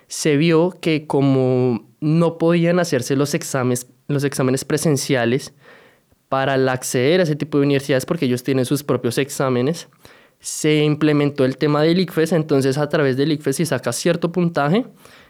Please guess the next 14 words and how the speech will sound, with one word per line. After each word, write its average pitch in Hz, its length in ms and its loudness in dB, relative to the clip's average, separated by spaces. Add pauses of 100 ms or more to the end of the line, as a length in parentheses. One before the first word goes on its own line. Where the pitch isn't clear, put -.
(100)
entonces, 131 680 0
eh, 143 120 2
te 160 100 0
dicen, 139 280 2
"Bueno, 151 160 2
sacaste 139 400 -2
trescientos 156 480 -2
cincuenta 135 440 0
de 147 120 0
quinientos". 131 640 -2
Quinientos 143 400 0
es 147 140 0
la 151 100 2
máxima, 135 1080 0